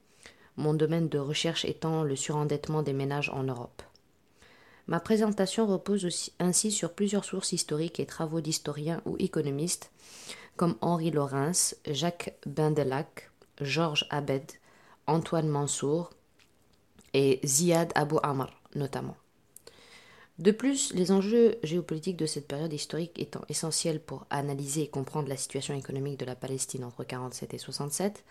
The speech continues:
j'y consacrerai une partie importante de ma présentation avant de vous proposer une approche concrète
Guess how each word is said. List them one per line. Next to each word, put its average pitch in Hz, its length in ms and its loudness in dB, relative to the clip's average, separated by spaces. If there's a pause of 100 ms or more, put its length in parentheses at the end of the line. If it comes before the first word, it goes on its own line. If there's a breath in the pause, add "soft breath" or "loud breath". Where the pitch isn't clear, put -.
(480 loud breath)
j'y 170 220 0
consacrerai 180 580 2
une 190 120 4
partie 151 300 -6
importante 156 580 -2
de - 60 -2
ma 139 140 -2
présentation 135 720 -6 (580 loud breath)
avant 156 240 4
de 185 100 2
vous 151 120 -2
proposer 147 480 0
une 160 80 0
approche 151 320 -6
concrète 147 600 -6